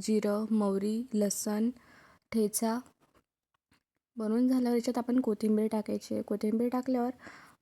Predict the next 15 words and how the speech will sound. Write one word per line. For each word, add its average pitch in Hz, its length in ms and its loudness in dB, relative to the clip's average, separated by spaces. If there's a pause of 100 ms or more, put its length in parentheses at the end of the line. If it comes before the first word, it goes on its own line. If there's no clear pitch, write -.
हळद, 214 600 2
मीठ 226 420 2
चवीनुसार 214 760 -2 (580)
छान 262 280 2
असं 262 200 0
होऊ 220 200 -4
द्यायचं 220 380 0
आहे. 208 160 -2
त्यानंतर 233 480 0
आपण 226 340 -4
सोल्याची 220 440 -2
जी 233 200 -6
भाजी 214 280 -2
बनवतो 208 420 -2
ते 233 180 -6